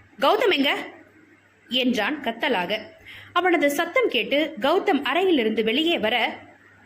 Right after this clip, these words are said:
"உனக்கு என் தங்கச்சி கேக்குதாடா?" என்று மூக்கில் ஒரே குத்துதான். கௌதம்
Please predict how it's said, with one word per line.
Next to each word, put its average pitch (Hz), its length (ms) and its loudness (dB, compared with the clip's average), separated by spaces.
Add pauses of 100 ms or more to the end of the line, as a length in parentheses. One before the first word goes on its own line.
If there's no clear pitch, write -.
(520)
"உனக்கு 254 280 0
என் 226 120 -4
தங்கச்சி 339 320 0
கேக்குதாடா?" 220 420 0 (800)
என்று 294 540 0
மூக்கில் 277 540 2
ஒரே 208 280 0
குத்துதான். 247 540 -2 (520)
கௌதம் 392 380 2